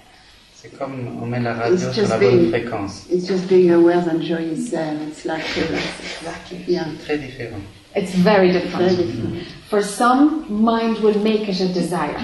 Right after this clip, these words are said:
Speaker 2: Pour certains, la, le mental va en faire un désir.
Speaker 3: But joy is, is a completely, it's from another place altogether.
Speaker 2: La,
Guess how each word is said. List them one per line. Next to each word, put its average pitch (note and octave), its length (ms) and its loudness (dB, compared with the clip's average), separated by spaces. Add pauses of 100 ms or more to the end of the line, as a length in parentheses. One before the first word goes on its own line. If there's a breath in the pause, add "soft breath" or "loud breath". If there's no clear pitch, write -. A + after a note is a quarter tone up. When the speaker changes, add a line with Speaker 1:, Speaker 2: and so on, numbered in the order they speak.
(360)
Speaker 2:
Pour F#3+ 100 -10
certains, A#3 480 -2
la, F3+ 260 4
le E3 180 2
mental F3+ 440 4
va D#3+ 100 0
en D#3 100 0
faire G3+ 200 0
un F3 100 4
désir. D3+ 520 0
Speaker 3:
But G3 200 4
joy F#3+ 380 6
is, F3+ 240 4
is F3+ 180 4
a F#3 100 4
completely, F3+ 920 0
it's F3+ 220 -4
from G#3 140 2
another G#3 300 4
place F3+ 380 -2
altogether. D#3+ 460 -8 (640)
Speaker 2:
La, F3+ 160 0